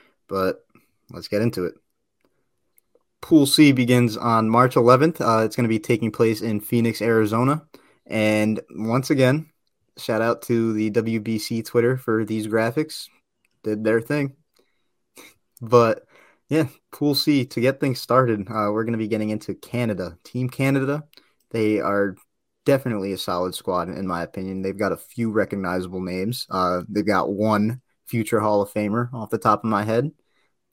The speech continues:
Uh, that's Freddie Freeman. And, uh, this your guy, Alex, right here. And then Braves legend, uh, maybe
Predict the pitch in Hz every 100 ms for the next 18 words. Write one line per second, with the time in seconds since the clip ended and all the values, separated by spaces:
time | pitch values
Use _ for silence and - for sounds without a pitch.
0 | - 101 98 95 92 104 - 101 - 104
1 | 101 - 113 123 147 _ - - 90 92
2 | 95 98 - _ _ _ _ _ _ _
3 | _ - 95 101 101 95 98 107 - 123
4 | 117 151 139 104 98 90 - 101 101 104
5 | - _ - 101 98 98 _ _ _ _
6 | _ _ _ - - 107 123 113 120 123
7 | 151 170 180 - 98 98 101 107 110 110
8 | 107